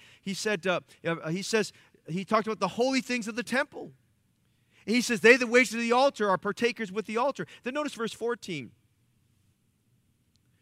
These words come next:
The fifth reason is because the Lord ordained it. I said, "Because the Lord ordained it.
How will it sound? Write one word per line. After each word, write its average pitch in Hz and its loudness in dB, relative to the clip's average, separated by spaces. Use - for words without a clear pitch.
The 190 -4
fifth - -2
reason 170 -2
is 160 -12
because 214 -4
the 214 -4
Lord 240 0
ordained 160 -2
it. 110 -20
I 208 0
said, 262 6
"Because 262 2
the 254 -6
Lord 285 8
ordained 185 4
it. - -20